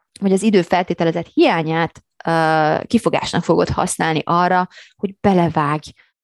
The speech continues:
a terveid megvalósításába. Hogy megcsináld azt, amiről tudod, hogy meg akarod csinálni.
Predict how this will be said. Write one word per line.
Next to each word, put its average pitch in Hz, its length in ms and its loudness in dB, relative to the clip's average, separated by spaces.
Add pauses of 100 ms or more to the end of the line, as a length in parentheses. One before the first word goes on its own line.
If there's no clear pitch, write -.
(220)
a 175 120 -6
terveid 160 580 0
megvalósításába. - 1300 -2 (520)
Hogy 196 140 0
megcsináld 190 580 0
azt, - 360 -2
amiről 202 300 4
tudod, 185 380 -2
hogy 160 140 -6
meg 156 140 -4
akarod 160 360 0
csinálni. - 640 -4